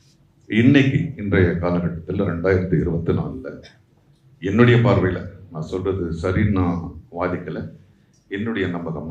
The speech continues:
நான் பார்த்துட்டு இருக்கிறதுல, நான் படிச்சுக்கிட்டு இருக்கிறதுல, புரிஞ்சுக்கிட்டதுல நான் சில விஷயங்களை உங்களோடு,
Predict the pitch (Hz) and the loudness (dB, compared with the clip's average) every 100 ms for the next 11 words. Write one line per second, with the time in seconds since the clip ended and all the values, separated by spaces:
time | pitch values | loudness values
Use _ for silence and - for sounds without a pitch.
0 | 82 80 76 - 82 82 - - - 71 | -6 -6 -6 -6 -6 -6 -10 -12 -16 -20
1 | - 73 80 - _ _ _ _ _ - | -18 -14 -14 -16 _ _ _ _ _ -20
2 | - - - - - - - - - 67 | -14 -6 -4 -4 -6 -8 -10 -12 -14 -14
3 | 67 - - _ - 90 90 87 - - | -14 -16 -20 _ 0 2 2 0 -8 -10
4 | - 87 80 73 - 90 76 78 98 90 | -10 -12 -12 -18 -16 -10 -6 -4 -2 -2
5 | 87 85 - - 73 - | -2 -4 -6 -6 -6 -8